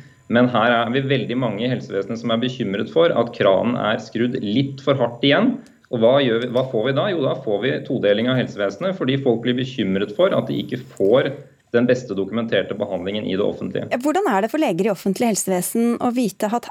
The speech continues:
Speaker 2: her har vi en pasient som kunne fått flere gode leveår hvis hun eller han fikk riktig medisin, og så ikke være, i-, i-, ikke kunne tilby det?
Speaker 1: Det er kjempekrevende. Det er veldig, veldig krevende. Eh,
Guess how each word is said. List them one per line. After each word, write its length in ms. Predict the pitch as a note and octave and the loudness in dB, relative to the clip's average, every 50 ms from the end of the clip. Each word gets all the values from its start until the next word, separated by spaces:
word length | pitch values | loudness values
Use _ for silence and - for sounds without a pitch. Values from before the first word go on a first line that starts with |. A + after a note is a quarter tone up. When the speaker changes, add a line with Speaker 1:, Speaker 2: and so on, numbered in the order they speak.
| - - | -10 -4
Speaker 2:
her 240 | - A#3+ A#3 B3+ - - | -2 0 0 0 0 0
har 140 | A3+ G3 F#3+ F#3 | 0 0 0 0
vi 40 | G3+ | -2
en 80 | G3+ G3+ | 0 -2
pasient 460 | A3+ G#3+ - - B3 C4+ F4 G#4+ - - | -2 -2 -2 -2 0 0 0 0 -2 -2
som 140 | B3+ B3 A#3 | -4 -4 -2
kunne 400 | - - C4 G3+ F#3 G3 G#3+ - | -2 -2 0 2 2 2 0 -2
fått 160 | - A3 G#3+ | -4 -6 -6
flere 460 | - - G3+ F#3+ E3 F3 F#3 G#3+ A3+ A#3 G#3+ | -4 -4 -2 0 0 2 2 0 0 0 0
gode 320 | G#3+ G#3+ F#3+ F3 F3+ F#3+ G3 | -2 -2 0 0 0 2 2
leveår 480 | G#3 G3 E3 D3+ E3+ A3 C#4+ F#4 - A#3+ G#3 | 2 2 2 0 2 2 2 2 0 0 -2
hvis 160 | A#3+ A#3 - - | -2 -2 -2 0
hun 100 | G3 F#3+ | 2 2
eller 160 | G#3 G#3 G#3+ | 2 2 0
han 160 | G3 G3 G3+ G3 | 0 -2 -2 -4
fikk 400 | - - A3 - _ - - - - - - - _ _ | -6 -8 -8 -8 _ -16 -20 -20 -20 -20 -20 -20 _ _
riktig 320 | A#3 A#3+ A3 - - - | -2 -2 -2 -2 -4 -2
medisin, 480 | G3 F#3 F3+ F3+ G#3 - - C4+ D4+ G4 A4 F#4 - _ _ _ _ _ _ _ | 0 0 0 0 -2 -2 0 0 2 0 0 -2 -6 _ _ _ _ _ _ _
og 140 | - F#3 - | -4 -2 -2
så 80 | - C4 | 0 -2
ikke 240 | - B3 - - F3 | -2 -2 -4 -2 -2
være, 380 | F#3+ F#3 F#3+ G3 G3+ G3+ - - | 0 0 2 2 2 0 0 0
i-, 120 | A#3+ - | -2 -2
i-, 160 | - - A3 - - | -2 -2 -2 -2 -2
ikke 160 | - - G#3+ G#3 - | -2 -2 -2 -2 0
kunne 160 | A3+ F#3 - - | 0 0 0 0
tilby 300 | - F3 - - - - | -2 -4 -4 -2 -2 -4
det? 60 | B3+ - - _ _ _ _ _ _ _ _ _ _ _ _ _ _ _ _ _ _ _ | -4 -6 -6 _ _ _ _ _ _ _ _ _ _ _ _ _ _ _ _ _ _ _
Speaker 1:
Det 140 | - C3 C#3 | 4 4 4
er 20 | |
kjempekrevende. 680 | C3+ D3+ C3+ - - G2 - G2+ G2+ G2 F2+ G2 A#2 C#3 C#3 | 6 4 4 4 2 0 2 2 4 4 4 2 2 2 2
Det 80 | C3+ | 2
er 200 | C3 C3 C3+ C3 C3 | 2 2 2 2 0
veldig, 300 | C#3 A#2 - - G#2+ A2+ | 0 0 -2 -2 -2 0
veldig 220 | B2 B2 G#2 G2+ A2+ | 0 0 0 0 -2
krevende. 360 | A#2+ A#2 A2 F#2 F2 F2 G#2+ C#3 E3+ E3+ - | -2 -2 -2 -2 -2 -2 -4 -4 -4 -4 -6
Eh, 300 | - A#2 A#2+ A#2+ B2 B2 | -4 -2 0 2 2 2